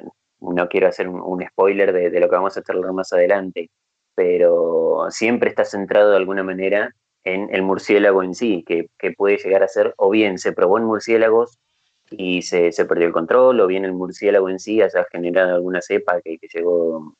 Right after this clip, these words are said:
de alguna manera al ser humano. La mayoría de los estudios científicos en este momento coinciden en que los murciélagos tienen alguna relación. No se sabe hasta qué punto, pero alguna relación tienen, ¿sí? Bueno, teoría número cuatro, así avanzamos una vez.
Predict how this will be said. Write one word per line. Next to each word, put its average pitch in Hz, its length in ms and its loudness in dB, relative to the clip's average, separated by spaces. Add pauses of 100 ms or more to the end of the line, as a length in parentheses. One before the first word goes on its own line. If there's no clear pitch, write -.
de 90 120 -4
alguna 90 240 -2
manera 90 280 0
al 87 80 0
ser 90 160 0
humano. 107 480 0 (440)
La 127 180 0
mayoría 139 600 2
de 151 80 4
los 135 200 -2
estudios 135 560 2
científicos 113 540 -2
en 113 100 -4
este 117 100 -8
momento 120 300 0
coinciden 107 480 0
en 98 120 -2
que 95 120 0
los 110 360 2
murciélagos 123 680 0
tienen 127 320 2
alguna 107 280 0
relación. 87 460 -2
No 90 120 -6
se - 100 -8
sabe 143 220 4
hasta 131 180 -2
qué 123 100 -4
punto, 131 400 0
pero 107 140 0
alguna 98 260 -2
relación 95 420 -4
tienen, 85 300 -8 (220)
¿sí? 98 180 -10 (460)
Bueno, 98 440 0 (640)
teoría 135 240 4
número 165 220 4
cuatro, 95 340 0
así 92 140 -6
avanzamos 110 340 -2
una 104 120 -6
vez. 92 280 -10